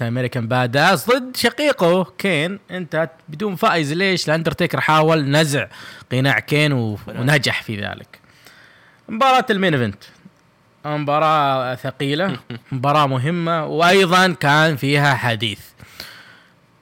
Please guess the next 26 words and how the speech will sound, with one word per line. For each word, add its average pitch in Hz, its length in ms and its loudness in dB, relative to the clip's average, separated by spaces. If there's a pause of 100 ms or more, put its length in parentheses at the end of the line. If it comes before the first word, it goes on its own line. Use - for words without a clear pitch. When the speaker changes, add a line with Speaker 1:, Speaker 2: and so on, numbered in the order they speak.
(760)
Speaker 1:
ما 156 160 2
أدري 240 360 2
وش 233 180 0
اللي 185 160 2
صار 175 220 2
في 139 80 -2
المين 135 160 0
إيفنت، 117 220 -4
لأني 151 160 0
ما 202 80 4
لقيت 202 260 2
أحد 151 200 -2
يقدر 131 220 -2
يتكلم. 113 340 -6
كرت 156 260 -6
أنجل 175 240 0
كتوم، 180 440 -2
تربل 151 340 -2
اتش - 160 -4
استحالة 151 440 0
يعلم، 175 420 0
وروك 220 380 0
كالعادة 160 400 2
ك-، - 120 -10
مكبر 120 420 -8
راسه. 98 340 -12